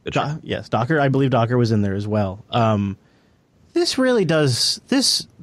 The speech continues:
Speaker 2: there is some sort of, I guess the saying, "The proof is in the pudding." There is
Speaker 1: It seems legit to me. I mean, I know you, uh,
Speaker 2: I'm
Speaker 1: you,
Speaker 2: struggling
Speaker 1: you're fighting,
Speaker 2: here.
Speaker 1: you're fighting the war of nineteen ninety-five. <sighs> So, eh,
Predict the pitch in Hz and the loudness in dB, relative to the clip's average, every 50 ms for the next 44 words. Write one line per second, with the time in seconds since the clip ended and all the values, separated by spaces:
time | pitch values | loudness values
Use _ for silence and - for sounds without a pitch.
0 | - _ _ _ _ _ _ _ _ _ _ _ _ _ _ _ - - 208 240 | -20 _ _ _ _ _ _ _ _ _ _ _ _ _ _ _ -4 -2 -2 0
1 | - 226 262 285 247 - - 220 202 180 175 170 170 - - 190 180 175 170 156 | 0 0 0 0 0 0 0 2 2 2 2 2 0 -2 -2 0 0 0 0 -2
2 | - 143 151 143 147 - 190 170 - 180 - - 170 170 165 147 131 - - 156 | -2 -6 -6 -4 -2 -4 -4 -2 -2 -2 0 0 2 2 2 0 0 0 -2 -2
3 | 143 143 135 127 135 127 117 - - 170 - 135 110 98 98 104 127 127 143 196 | 0 0 0 0 2 0 0 0 -2 0 0 2 0 0 0 0 0 0 0 -2
4 | 233 - - - - - - - - _ _ _ _ _ _ _ _ _ _ _ | -2 -4 -8 -14 -16 -18 -20 -20 -20 _ _ _ _ _ _ _ _ _ _ _
5 | - - 120 151 165 - - - - 240 208 139 135 131 120 143 139 - - - | -14 -12 -12 -10 -8 -6 -4 0 2 2 4 4 4 2 4 2 0 0 0 -4
6 | 65 57 58 57 92 104 104 110 110 117 117 117 107 104 101 98 98 92 90 90 | -4 -4 -2 -2 -2 0 0 0 2 2 0 0 0 0 -2 0 0 -2 -2 -2
7 | 90 85 85 - - 139 117 104 95 - 240 262 226 180 143 123 113 98 92 90 | -2 -4 -4 -2 -2 -2 -2 0 0 0 0 0 0 0 0 0 0 0 0 0
8 | 90 92 92 _ _ _ _ _ _ _ _ _ _ _ - - - 135 139 - | -2 -4 -6 _ _ _ _ _ _ _ _ _ _ _ -20 -20 -20 -18 -14 -6
9 | 165 156 165 - - 151 143 139 135 127 123 113 110 110 110 110 110 110 104 104 | -4 -2 -2 -2 -2 -2 0 0 2 2 2 2 2 2 2 2 0 0 0 -2
10 | 98 95 - 107 104 101 107 117 120 - 95 85 85 - - - - - - - | -2 0 -2 0 0 2 0 0 2 0 0 0 0 -4 -4 -6 -10 -12 -12 -12
11 | - - - - - - - - - - - _ _ _ _ _ _ _ _ - | -14 -16 -18 -20 -20 -20 -20 -20 -20 -20 -20 _ _ _ _ _ _ _ _ -12
12 | - - - 123 107 101 98 98 92 90 - - 98 98 - - 98 | -8 -4 0 0 2 2 2 2 0 -2 -2 -2 -4 -6 -6 -6 -10